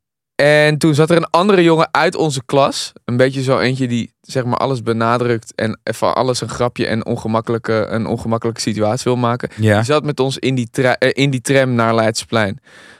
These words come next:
Speaker 1: Waardoor die hele rit, wij met z'n drieën,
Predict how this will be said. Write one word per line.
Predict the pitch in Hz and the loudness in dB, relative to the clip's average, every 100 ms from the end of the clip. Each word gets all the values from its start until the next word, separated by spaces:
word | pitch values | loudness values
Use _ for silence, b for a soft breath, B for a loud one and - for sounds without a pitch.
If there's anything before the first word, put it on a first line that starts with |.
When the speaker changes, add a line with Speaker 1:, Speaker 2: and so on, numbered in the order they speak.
| B | B
Speaker 1:
Waardoor | B 131 156 170 - | B 4 6 4 2
die | 131 143 | 2 2
hele | 123 139 180 165 | 4 4 6 4
rit, | 143 151 127 | 4 4 4
wij | 127 135 | 2 2
met | 139 | 0
z'n | - 113 | -2 0
drieën, | 139 156 147 127 | 2 4 2 2